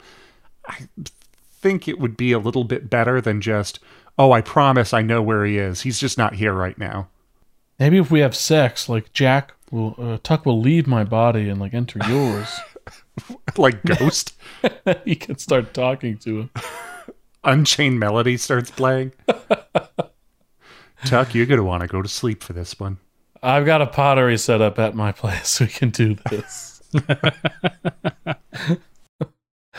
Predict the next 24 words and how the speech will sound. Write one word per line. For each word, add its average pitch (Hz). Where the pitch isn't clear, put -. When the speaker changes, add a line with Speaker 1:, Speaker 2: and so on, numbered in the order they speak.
Speaker 2:
Um, 117
so 123
there, 151
it 143
cuts 170
to 147
them 139
at, 120
uh, 101
having 104
lunch. 107
Just -
Jack 151
is 139
explaining 120
their 104
cover 107
story 101
that 101
just, -
like, 107
he's 110
been 98
kidnapped, 131